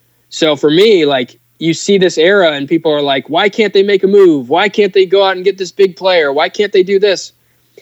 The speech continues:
Think about what they went through and what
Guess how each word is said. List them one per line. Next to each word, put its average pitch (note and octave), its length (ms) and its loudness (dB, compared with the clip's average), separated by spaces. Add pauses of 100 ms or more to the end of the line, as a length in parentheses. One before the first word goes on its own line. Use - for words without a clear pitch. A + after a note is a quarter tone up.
(120)
Think C4 300 2
about B3+ 260 2
what G3+ 180 2
they F#3+ 120 2
went F3+ 300 -2
through C3 400 -4 (580)
and D#3+ 200 2
what F3+ 220 0